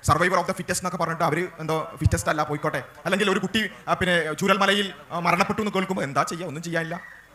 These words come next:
ഇത് മാത്രമേ ആലോചിക്കാൻ പറ്റുള്ളൂ. എപ്പോൾ? നിങ്ങൾക്ക് പരലോകം യുക്തിപരമായി ബോധ്യപ്പെട്ടിട്ടില്ലെങ്കിൽ.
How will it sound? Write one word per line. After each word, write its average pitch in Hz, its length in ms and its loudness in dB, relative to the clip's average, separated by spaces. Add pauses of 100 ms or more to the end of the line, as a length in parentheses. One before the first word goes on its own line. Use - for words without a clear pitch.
(140)
ഇത് 175 100 6
മാത്രമേ 247 320 8
ആലോചിക്കാൻ 277 260 10
പറ്റുള്ളൂ. 254 420 4 (580)
എപ്പോൾ? - 500 10
നിങ്ങൾക്ക് 220 440 4 (100)
പരലോകം 226 440 6
യുക്തിപരമായി 220 440 2
ബോധ്യപ്പെട്ടിട്ടില്ലെങ്കിൽ. 202 840 4